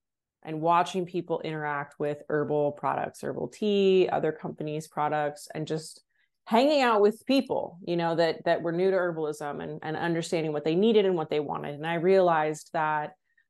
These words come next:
um, tinctures and powders and all the things, like, they're confusing.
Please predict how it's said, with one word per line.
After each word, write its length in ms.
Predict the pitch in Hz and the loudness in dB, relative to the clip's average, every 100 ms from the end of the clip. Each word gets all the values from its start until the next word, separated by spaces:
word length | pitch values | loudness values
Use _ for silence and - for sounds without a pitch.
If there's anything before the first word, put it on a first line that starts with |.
| _ | _
um, 640 | 180 165 160 156 151 151 156 _ _ _ _ _ _ _ _ _ | -4 -2 0 -2 -6 -10 -12 _ _ _ _ _ _ _ _ _
tinctures 640 | 214 208 214 202 196 185 | 4 4 4 4 6 4
and 160 | 165 160 | 2 -2
powders 720 | 175 196 190 190 190 185 180 | 4 4 6 6 4 2 0
and 100 | 165 | -2
all 120 | 175 | -2
the 120 | 180 | -2
things, 260 | 190 185 175 | -2 -2 -2
like, 200 | 170 175 | -4 -2
they're 300 | 185 185 - _ _ _ _ | -2 -2 -4 _ _ _ _
confusing. 880 | - 220 - 208 233 277 320 180 | -2 -2 -2 -4 -4 -4 -6 -8